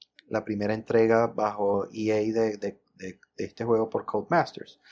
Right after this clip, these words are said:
Entonces, eh, y es un juego bastante popular de, de, de carreras.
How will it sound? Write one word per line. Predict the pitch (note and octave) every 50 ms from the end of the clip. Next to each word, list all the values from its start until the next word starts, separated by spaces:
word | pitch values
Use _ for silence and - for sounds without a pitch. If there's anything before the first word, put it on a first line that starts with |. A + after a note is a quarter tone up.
| - - - - - - - - _ _
Entonces, | - - G2+ G2+ - - A2+ A2 G#2 G#2 - - - B2+ B2 B2 B2 - - - B2
eh, | A#2+ A#2+ A#2 A#2
y | A#2+ A#2+
es | A#2+ B2
un | C3+
juego | D3 D3 D3+
bastante | D3+ C#3+ - C3+ B2 A#2+ - C#3+
popular | C#3 C#3 - - A#2+ A2+ A2 A2 A2 G#2+ G#2+ - -
de, | E2+ F#2+ B2 C3 B2 A#2 A#2 A2+
de, | A2+ A2+ A2
de | G#2 A2 G#2
carreras. | - G#2+ G2+ G#2 G#2+ G#2+ A2 B2+ C#3+ - - - -